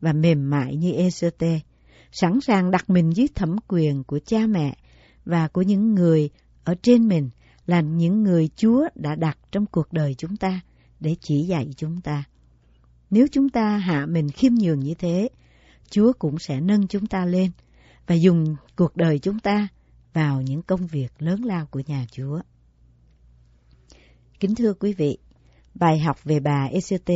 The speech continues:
đến đây xin tạm ngưng. Nếu quý vị muốn nhận được những bài học này, xin liên lạc với chúng tôi theo địa chỉ điện thư nguồn sống hai ngàn lẻ một a vòng yahoo chấm com.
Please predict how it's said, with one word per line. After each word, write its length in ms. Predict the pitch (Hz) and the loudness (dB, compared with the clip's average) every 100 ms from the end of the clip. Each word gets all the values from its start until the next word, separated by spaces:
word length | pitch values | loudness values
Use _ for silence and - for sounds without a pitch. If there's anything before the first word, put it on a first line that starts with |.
| 165 | 0
đến 240 | 156 170 220 | 0 -2 0
đây 300 | 175 165 156 _ - | 0 0 -4 _ -6
xin 200 | 233 208 | -4 -2
tạm 340 | 151 - 139 | -4 -6 -4
ngưng. 220 | 165 156 139 _ _ _ _ _ _ _ _ _ _ _ - | -2 -4 -6 _ _ _ _ _ _ _ _ _ _ _ 0
Nếu 400 | 196 233 277 311 - | 6 6 6 2 -4
quý 140 | 254 262 | 0 2
vị 180 | 202 151 | 4 2
muốn 260 | 170 262 | 2 4
nhận 300 | 233 165 143 | 4 4 2
được 140 | 151 139 | -2 -2
những 240 | 151 190 | -4 -4
bài 260 | 170 139 135 | -4 -4 -4
học 160 | 135 - | -6 -6
này, 280 | 151 147 131 - _ - - | -4 -4 -4 -8 _ -20 -20
xin 320 | - 247 240 | -2 2 4
liên 300 | 233 240 226 | 6 4 4
lạc 240 | 170 143 - | 0 -6 -6
với 80 | |
chúng 260 | 180 185 202 | -6 -6 -6
tôi 340 | - 180 175 - | -2 0 0 0
theo 140 | 202 | -2
địa 180 | 175 139 | 0 -2
chỉ 240 | - 147 175 | -2 -2 -2
điện 240 | 170 139 127 - | 0 -2 -4 -8
thư 320 | 175 170 170 - _ _ _ _ | -2 0 0 -4 _ _ _ _
nguồn 260 | 165 170 156 | 2 4 4
sống 420 | - 190 202 294 277 | 2 2 4 2 0
hai 220 | 233 214 | 0 0
ngàn 400 | 185 147 127 131 | 2 0 -2 -2
lẻ 180 | 135 156 | 0 0
một 300 | 180 143 - _ _ _ _ | 2 0 -2 _ _ _ _
a 200 | - 196 165 | 0 0 2
vòng 260 | 160 135 117 _ _ _ - 151 | 0 -2 -4 _ _ _ -12 0
yahoo 500 | 175 170 170 185 165 - _ _ - | 2 2 2 2 0 -4 _ _ -2
chấm 300 | 175 170 226 - _ _ _ - | 2 2 0 -4 _ _ _ -4
com. 360 | 196 170 151 | 0 2 0